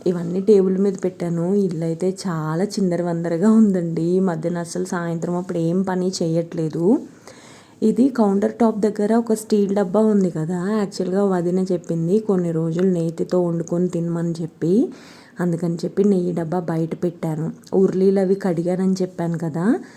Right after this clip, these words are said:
అవి ఇక్కడే పెట్టేశాను. బయట వర్షం పడుతుంది కదా, మళ్ళా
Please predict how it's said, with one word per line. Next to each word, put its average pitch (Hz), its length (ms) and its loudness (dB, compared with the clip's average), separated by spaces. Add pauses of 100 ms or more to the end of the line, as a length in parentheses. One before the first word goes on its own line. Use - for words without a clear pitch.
(300)
అవి 180 160 -2
ఇక్కడే 180 340 0
పెట్టేశాను. 175 580 -2 (160)
బయట 170 220 -2 (100)
వర్షం 196 320 0 (120)
పడుతుంది 190 440 0
కదా, 165 220 0 (680)
మళ్ళా 170 220 0